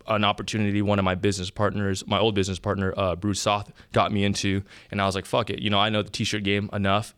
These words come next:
and then I bought into that, and then, um, you know, ran, ran that store, and that was, like,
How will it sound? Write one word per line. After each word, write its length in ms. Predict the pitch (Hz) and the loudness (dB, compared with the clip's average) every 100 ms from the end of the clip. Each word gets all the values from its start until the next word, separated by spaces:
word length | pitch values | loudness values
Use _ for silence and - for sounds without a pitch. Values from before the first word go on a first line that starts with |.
| - | -8
and 120 | 95 | -4
then 60 | 90 | -2
I 120 | 87 92 _ _ _ _ | -4 -8 _ _ _ _
bought 300 | 170 95 92 | -6 0 0
into 240 | 92 - 90 | 0 -2 0
that, 320 | 95 110 - | 0 0 -2
and 180 | 98 92 | -2 0
then, 260 | 92 90 - | 0 0 0
um, 420 | 92 87 82 98 - _ _ _ _ _ _ - - | 0 2 -2 -8 -14 _ _ _ _ _ _ -14 -12
you 160 | - 107 | -8 -2
know, 260 | 98 87 92 - - - | 0 0 -4 -12 -20 -4
ran, 320 | 104 98 98 | 0 0 -2
ran 180 | 95 95 | 0 0
that 180 | 98 107 | 2 0
store, 380 | - 98 92 104 - - | -2 0 0 -2 -12 -6
and 140 | 92 | -2
that 80 | 101 98 | 0 0
was, 160 | 90 | 0
like, 360 | 95 87 85 | 0 0 -2